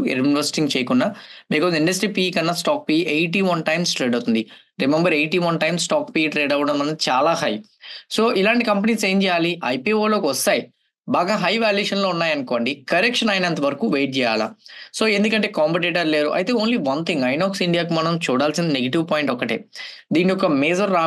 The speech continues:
మెటీరియల్ అనేది స్టీల్ గానీ, పలాడియం ఆక్సైడ్ గానీ,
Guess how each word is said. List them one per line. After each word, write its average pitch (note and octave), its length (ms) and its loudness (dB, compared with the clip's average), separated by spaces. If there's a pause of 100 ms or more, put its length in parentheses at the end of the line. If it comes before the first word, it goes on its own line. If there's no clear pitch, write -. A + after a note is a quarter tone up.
(100)
మెటీరియల్ D3 420 0
అనేది A#2+ 220 0 (160)
స్టీల్ D3+ 300 0 (100)
గానీ, B2+ 200 2 (540)
పలాడియం D3 500 4
ఆక్సైడ్ C3 380 0
గానీ, A#2+ 180 0